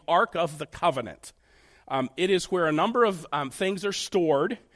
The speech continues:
It's covered in gold, and many people call it the mercy seat.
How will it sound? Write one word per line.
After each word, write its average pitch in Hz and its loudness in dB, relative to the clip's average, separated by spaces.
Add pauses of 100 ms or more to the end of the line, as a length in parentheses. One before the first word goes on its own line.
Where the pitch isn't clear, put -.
(260)
It's 135 -8
covered 190 2
in 277 0
gold, 151 0 (600)
and 196 0
many 302 2
people 254 0
call 220 4
it 214 -6
the 196 2
mercy 185 -2
seat. - -6